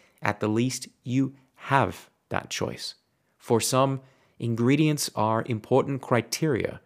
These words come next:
for health goals or even just recipe success. And for others, it's a matter of life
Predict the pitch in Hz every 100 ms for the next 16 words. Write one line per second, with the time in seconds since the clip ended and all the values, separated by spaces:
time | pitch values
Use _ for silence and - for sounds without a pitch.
0 | _ _ - - 139 143 - 123 123 123
1 | 123 - 92 92 92 90 _ _ - 123
2 | 190 170 143 - - 90 117 - - 85
3 | - - - - - - - _ _ -
4 | - 107 - 101 123 190 - - _ _
5 | _ - - 98 95 104 104 85 87 92
6 | 165 - -